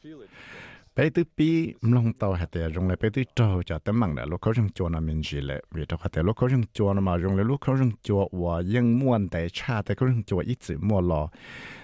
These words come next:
Speaker 2: chỉ ta lại nó là tè rồi, chỉ cứ mua cho cái phò xí lò đùa tao cho bé tè nâng dây dò tí xí, vì tao khó hạt tè rong lại tè á để bé tha chơi nó là thứ nông tú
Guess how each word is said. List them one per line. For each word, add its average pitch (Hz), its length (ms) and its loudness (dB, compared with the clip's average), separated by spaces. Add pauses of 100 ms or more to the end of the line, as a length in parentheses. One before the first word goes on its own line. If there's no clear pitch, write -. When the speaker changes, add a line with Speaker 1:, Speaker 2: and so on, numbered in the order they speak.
(160)
Speaker 2:
chỉ 98 120 -2
ta 90 140 2
lại 82 100 0
nó 90 140 4
là 82 140 4
tè - 140 2
rồi, 80 340 2
chỉ 92 160 -2
cứ 98 200 2
mua 104 200 4
cho - 200 -2
cái 78 140 -8
phò 82 200 -8
xí - 180 -4
lò 104 380 2
đùa 82 340 -2 (120)
tao 78 180 -2
cho 78 180 -6
bé 98 140 2
tè - 180 -2
nâng 92 220 2
dây 90 180 0
dò 87 200 2
tí 107 140 -4
xí, 71 300 -4 (1200)
vì 85 180 0
tao 92 80 2
khó 90 200 0
hạt 90 140 0
tè 85 280 2
rong 95 240 2
lại 95 160 2 (100)
tè 107 460 2 (320)
á 90 380 2
để 90 260 2
bé 117 260 2
tha 113 320 0
chơi 95 260 -2
nó 90 140 2
là 85 120 2
thứ 120 160 0
nông 98 420 2
tú 123 160 0